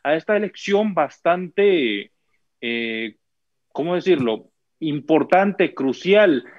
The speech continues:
pero también es una elección donde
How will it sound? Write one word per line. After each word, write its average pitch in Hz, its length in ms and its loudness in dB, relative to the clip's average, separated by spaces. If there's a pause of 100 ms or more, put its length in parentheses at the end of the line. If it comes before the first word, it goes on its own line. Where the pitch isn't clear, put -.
(180)
pero 151 260 0
también 160 560 -2
es 190 120 -8
una 196 140 -4
elección 185 680 -4 (340)
donde 147 720 -2